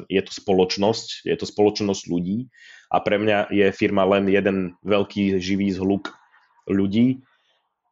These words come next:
čo s-, v tom prípade znamená, že dobrý psychológ so skúsenosťami, e, z biznisu a s dobrými metodikami jednoducho musí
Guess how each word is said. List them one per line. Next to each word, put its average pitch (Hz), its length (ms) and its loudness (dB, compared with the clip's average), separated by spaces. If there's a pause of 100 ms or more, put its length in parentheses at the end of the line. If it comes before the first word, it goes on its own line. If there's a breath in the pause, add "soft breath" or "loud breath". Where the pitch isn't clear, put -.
čo 107 560 6
s-, - 240 -6
v 98 240 4
tom 110 160 2
prípade 113 260 2
znamená, 107 380 2
že 101 100 -4
dobrý 107 300 2
psychológ 107 500 2
so 95 220 2
skúsenosťami, 98 880 0
e, 90 160 -2 (360)
z 90 120 -6
biznisu 107 500 0
a 92 80 4
s 90 60 -6
dobrými 101 340 2
metodikami 98 680 0
jednoducho 90 340 0
musí 92 480 -2